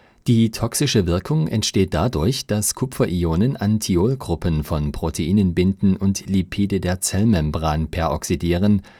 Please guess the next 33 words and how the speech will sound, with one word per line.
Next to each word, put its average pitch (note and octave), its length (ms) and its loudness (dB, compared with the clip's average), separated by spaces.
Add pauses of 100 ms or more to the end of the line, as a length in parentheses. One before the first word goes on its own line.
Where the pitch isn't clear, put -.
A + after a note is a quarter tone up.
(200)
was G#2+ 300 -2
zur A2+ 140 0
Bildung G#2 400 2
von F2+ 300 0
freien F#2 480 0
Radikalen F2+ 640 0
führt, E2+ 400 -2
welche F2+ 320 0
die F#2 140 -2
D F#2 180 0
N G#2+ 160 2
A D2+ 220 -2
und F2 400 -4
Zellmembranen D#2+ 800 -2
schädigen. D2 540 -4 (720)
Beim E2 280 2
Menschen F2 460 2
führt G2+ 400 -2
das F#2+ 240 0
beispielsweise F2 920 0
im F2+ 200 -2
Fall E2+ 320 -2
von D#2+ 260 -2
Morbus D#2 540 -2
Wilson E2 500 -2 (260)
zu - 140 -6
Schädigungen F#2+ 720 2
der E2 160 0
Organe E2+ 460 0
mit D#2+ 200 -2
einem E2+ 300 0
hohen E2 340 -2
Kupferüberschuss. D2+ 1040 -4